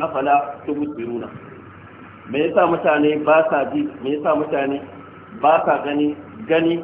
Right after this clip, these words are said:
na yin amfani, ji na ainihin wato amfanuwa. Yanzu da safe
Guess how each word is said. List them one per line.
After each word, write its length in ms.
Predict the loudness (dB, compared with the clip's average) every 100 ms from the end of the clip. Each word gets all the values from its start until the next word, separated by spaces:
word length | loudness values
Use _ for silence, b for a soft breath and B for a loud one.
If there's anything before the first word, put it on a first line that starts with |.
| -6
na 480 | -2 2 2 0 -8
yin 320 | -8 0 0 2
amfani, 600 | -2 0 2 2 0 -2 -6
ji 260 | -10 -10 -10 -6
na 160 | -4 -2
ainihin 360 | 0 2 2 0
wato 400 | -2 -2 -4 -6 -8 -16 -20 -20 -10
amfanuwa. 540 | -6 -4 -4 -6 -6 -10 -14 -20 -20 -20 -20 -18 -8
Yanzu 240 | -2 0
da 120 | 0 2
safe 480 | 2 4 0 -2